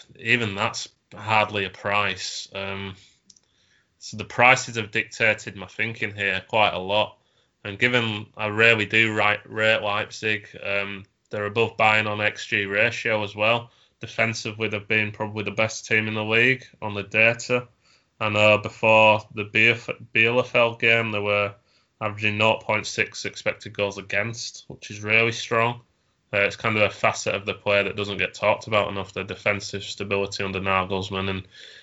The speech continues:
he, even from his Hoffenheim days, he knows how to get the better of, uh, Bayern, and he kind of prides himself on these, these crunch games and getting it right, um, and kind of competing with the best. And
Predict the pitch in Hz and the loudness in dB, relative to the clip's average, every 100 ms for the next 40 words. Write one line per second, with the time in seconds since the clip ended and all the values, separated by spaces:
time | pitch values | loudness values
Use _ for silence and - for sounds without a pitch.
0 | _ - 110 110 107 127 127 113 120 107 | _ 2 6 6 6 4 2 -2 -2 -2
1 | - 113 - 113 113 107 104 101 98 98 | -2 -2 -2 -2 0 2 2 0 -2 -2
2 | 104 101 101 101 95 101 95 - 101 104 | 0 0 2 0 0 -4 -2 -2 0 0
3 | 98 104 98 - _ _ - 101 98 95 | 2 -2 -4 -12 _ _ -6 -2 -2 -2
4 | 101 98 98 98 98 95 - 107 98 98 | 2 4 4 2 -4 -4 0 -2 -2 -4
5 | - 104 110 107 104 101 104 101 - 98 | 4 4 4 0 -8 -4 -2 -2 -4 -8
6 | 98 98 95 - _ _ _ _ - 104 | -4 -4 -6 -16 _ _ _ _ -8 -6
7 | - - 110 - - - 101 101 98 101 | -6 -2 0 0 0 2 4 2 -2 -8
8 | 98 107 98 101 95 95 95 98 98 _ | 0 0 0 -6 -4 -2 0 0 -4 _
9 | _ _ _ _ _ - 131 - 107 98 | _ _ _ _ _ -14 -14 -10 -4 -2
10 | 98 95 - 104 98 117 101 117 107 104 | -4 -8 -10 -6 0 -2 -2 -4 -4 0
11 | 110 - 107 98 90 104 117 117 - 101 | -2 -2 -8 -8 -4 2 2 0 -10 -10
12 | 98 98 | -10 -12